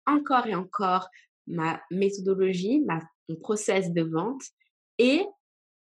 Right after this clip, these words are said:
je te donne ce que je ressors de ces expériences, de ces tests et ces erreurs. Je te dis, ça, ça fonctionne. Non, ça, ça fonctionne pas. Il faut que tu fasses ça, parce que ça, ça fonctionne.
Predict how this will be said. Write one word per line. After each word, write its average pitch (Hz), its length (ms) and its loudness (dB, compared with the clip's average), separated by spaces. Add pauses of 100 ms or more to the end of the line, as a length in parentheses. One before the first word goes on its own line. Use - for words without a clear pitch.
(200)
je 175 140 -2
te 180 160 -6
donne 180 600 2 (180)
ce - 220 -10
que 190 160 -4
je 175 280 -2 (720)
ressors 190 760 0
de 165 100 2
ces 180 380 -2
expériences, 180 560 -2
de 165 60 -2
ces 175 220 -8
tests 196 380 0
et 196 60 6
ces - 420 2
erreurs. 175 480 2 (320)
Je 175 140 -4
te 175 120 2
dis, 185 400 -2
ça, 240 280 -4
ça - 200 -8
fonctionne. - 440 -8 (500)
Non, 202 200 2 (140)
ça, 247 260 2
ça 202 160 0
fonctionne 185 400 -6
pas. 247 260 2 (300)
Il - 80 -20
faut 196 80 -8
que - 60 -14
tu - 100 -18
fasses 165 280 -8
ça, - 280 -2
parce 175 160 -14
que 170 80 -10
ça, 254 300 -2 (320)
ça 180 200 -8
fonctionne. - 540 -8